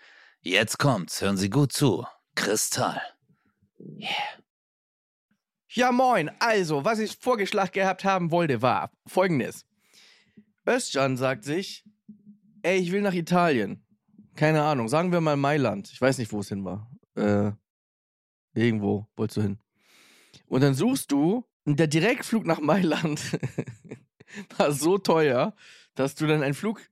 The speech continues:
Speaker 2: genommen hast über London und dann weiter nach Mailand, okay?
Speaker 1: Mhm.
Speaker 2: Und hier ist jetzt, hier ist jetzt das Ding.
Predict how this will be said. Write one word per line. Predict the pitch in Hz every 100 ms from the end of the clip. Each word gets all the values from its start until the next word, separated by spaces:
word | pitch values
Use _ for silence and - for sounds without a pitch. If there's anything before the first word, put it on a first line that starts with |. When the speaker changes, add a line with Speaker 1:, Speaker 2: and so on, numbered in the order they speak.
| _ -
Speaker 2:
genommen | - 190 143 160 170
hast | 185 190 - - _ - - - _ _
über | 156 147 139
London | 135 160 214 147 127 151 226 349 _ _ _ _ _ _ _
und | 139 147
dann | 165 175
weiter | 165 165
nach | 151
Mailand, | 143 117 110 95
okay? | 113 160 247 - _ -
Speaker 1:
Mhm. | 98 92 123 - _ _ _ _ _ _ _ _ _
Speaker 2:
Und | - 185
hier | 233 269
ist | 226
jetzt, | 214 - _ -
hier | - 240
ist | 220
jetzt | 202 165
das | 160 -
Ding. | - 160 104 95